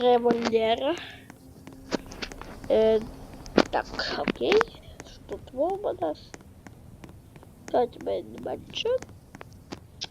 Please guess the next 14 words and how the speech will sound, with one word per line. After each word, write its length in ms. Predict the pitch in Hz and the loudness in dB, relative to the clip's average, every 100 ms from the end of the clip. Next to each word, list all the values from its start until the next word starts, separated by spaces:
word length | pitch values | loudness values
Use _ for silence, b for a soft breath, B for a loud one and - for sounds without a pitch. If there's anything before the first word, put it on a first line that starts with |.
| B B B B B B B - - | B B B B B B B -6 -6
Бандаж 680 | - 233 240 226 233 247 - | -4 -2 -2 2 6 6 4
у 60 | 226 | 4
мене 220 | 240 233 | 6 6
один 300 | - 508 508 - - - | 4 2 -2 -4 -2 6
є, 240 | 453 466 427 - | 8 8 2 -2
там 220 | 311 294 254 | 0 2 2
я 60 | |
нікого 420 | 247 240 - 247 240 | -2 -2 -2 0 0
не 60 | |
підніму, 760 | 240 - - - 202 339 - 160 - - | -2 -10 -6 -2 -2 0 -2 -2 -6 -6
я 140 | 151 | -4
не 160 | - 226 | -4 -4
буду 320 | 302 339 427 | -4 4 4
вертатись. 800 | 440 - - 415 - 359 - | 4 -2 0 0 0 -4 -4